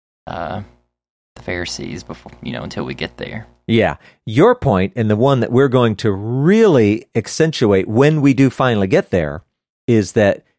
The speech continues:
Speaker 2: gee, maybe the Pharisees weren't intended to be such a low bar, but actually a high bar.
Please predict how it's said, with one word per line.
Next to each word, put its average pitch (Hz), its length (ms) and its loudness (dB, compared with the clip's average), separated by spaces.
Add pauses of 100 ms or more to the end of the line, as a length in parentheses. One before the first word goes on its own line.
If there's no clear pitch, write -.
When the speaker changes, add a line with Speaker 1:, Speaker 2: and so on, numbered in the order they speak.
(180)
Speaker 2:
gee, 117 520 0
maybe 120 420 0
the 104 120 -2
Pharisees 113 760 -2
weren't 107 320 -2
intended 104 520 -2
to 95 60 -2
be 98 180 -2
such - 420 -2
a 92 160 -2
low 92 540 0
bar, 131 400 -2
but 110 140 -4
actually 110 460 -4
a 113 80 -2
high 175 480 -8
bar. 50 640 -8